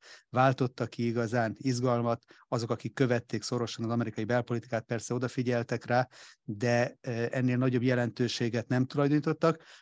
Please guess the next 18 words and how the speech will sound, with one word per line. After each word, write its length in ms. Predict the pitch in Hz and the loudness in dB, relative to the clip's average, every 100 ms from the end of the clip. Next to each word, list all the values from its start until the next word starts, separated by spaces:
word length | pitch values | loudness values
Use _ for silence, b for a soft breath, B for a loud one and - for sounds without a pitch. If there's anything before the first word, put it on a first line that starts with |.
| _ | _
Most 240 | 170 - | 0 2
azonban 360 | 156 147 139 139 | 2 4 6 6
azért 300 | 127 139 - | 4 2 4
más 320 | 139 131 - | 4 4 2
a 60 | 117 | 0
helyzet. 760 | 117 110 101 104 - - 107 B B B | 0 -2 -2 -6 -6 -8 -8 B B B
Talán 260 | 143 143 | 4 4
először 360 | 165 160 135 160 | 6 4 4 4
ezt 160 | 160 - | 2 2
kérdezném, 360 | 143 131 123 | 2 4 4
mielőtt 260 | 135 131 - | 4 2 0
az 80 | 131 | 0
eredményekről 960 | 147 131 127 123 123 - 127 120 120 b b _ | 2 2 2 2 0 -2 2 2 2 b b _
és 160 | - 131 | -2 0
abból 280 | 123 123 - 151 | 2 2 -2 -8
levonható 520 | 143 131 127 123 120 | -2 2 4 4 2
következtetésekről 920 | - 131 123 - - 127 127 127 127 | 2 4 4 0 -2 -2 0 0 0
beszélünk, 360 | 123 - 135 | 0 2 2